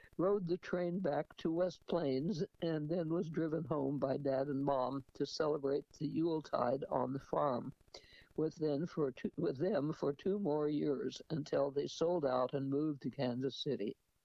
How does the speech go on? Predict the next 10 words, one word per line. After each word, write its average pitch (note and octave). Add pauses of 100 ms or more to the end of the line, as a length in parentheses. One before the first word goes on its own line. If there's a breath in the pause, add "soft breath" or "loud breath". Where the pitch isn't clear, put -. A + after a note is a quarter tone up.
(640 loud breath)
Those F3+
celebrations D#3
remain E3
in D#3
my D3
memory C#3+
as C3+
supreme F#3
examples D#3
of D#3